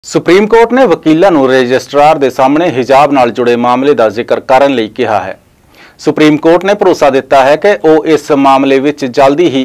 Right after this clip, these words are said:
ਇੱਕ ਤਾਰੀਖ ਦੇਵੇਗੀ ਅਤੇ ਮਾਮਲੇ ਦੀ ਸੁਣਵਾਈ ਤਿੰਨ ਜੱਜਾਂ ਦੀ ਬੈਂਚ ਕਰੇਗੀ। ਸੁਪਰੀਮ ਕੋਰਟ ਦੇ ਦੋ ਜੱਜਾਂ ਦੀ ਬੈਂਚ ਨੇ ਇਸ ਤੋਂ ਪਹਿਲਾਂ ਕਰਨਾਟਕ ਹਾਈ ਕੋਰਟ ਦੇ ਹੁਕਮਾਂ ਨੂੰ ਚੁਣੌਤੀ ਦੇਣ ਵਾਲੀਆਂ ਵੱਖ-ਵੱਖ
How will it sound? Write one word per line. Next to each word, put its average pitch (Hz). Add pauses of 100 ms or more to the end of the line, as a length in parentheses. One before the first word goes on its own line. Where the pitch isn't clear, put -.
(120)
ਇੱਕ 139
ਤਾਰੀਖ 135
ਦੇਵੇਗੀ 151
ਅਤੇ 139
ਮਾਮਲੇ 131
ਦੀ 123
ਸੁਣਵਾਈ 127 (100)
ਤਿੰਨ 127
ਜੱਜਾਂ 131
ਦੀ 139
ਬੈਂਚ 127
ਕਰੇਗੀ। 104 (720)
ਸੁਪਰੀਮ 165
ਕੋਰਟ 180
ਦੇ 160
ਦੋ 139
ਜੱਜਾਂ 139
ਦੀ 131
ਬੈਂਚ 127
ਨੇ 135
ਇਸ 165
ਤੋਂ 135
ਪਹਿਲਾਂ 139
ਕਰਨਾਟਕ 123
ਹਾਈ 123
ਕੋਰਟ 143
ਦੇ 135
ਹੁਕਮਾਂ 147
ਨੂੰ 117
ਚੁਣੌਤੀ 120
ਦੇਣ 120
ਵਾਲੀਆਂ 127
ਵੱਖ-ਵੱਖ 156